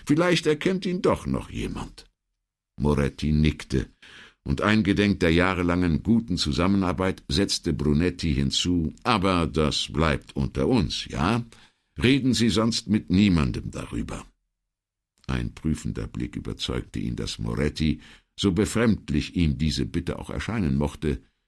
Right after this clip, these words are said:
ihren Sinn sehr wohl verstand. "Ich weiß nicht, ob Ihnen das weiterhilft", begann der Sergeante vertraulich, "aber unser Kommissariat hat bisher keinerlei Weisung erhalten,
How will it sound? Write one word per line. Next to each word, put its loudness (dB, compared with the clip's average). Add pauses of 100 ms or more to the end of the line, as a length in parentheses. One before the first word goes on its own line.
(160)
ihren 4
Sinn 2
sehr 0
wohl 0
verstand. -8 (760)
"Ich 2
weiß 0
nicht, -2
ob -6
Ihnen -2
das -2
weiterhilft", 0 (240)
begann 2
der 2
Sergeante 0
vertraulich, 0 (280)
"aber 2 (220)
unser 2
Kommissariat -2
hat -6
bisher 0 (100)
keinerlei 0
Weisung -2
erhalten, -2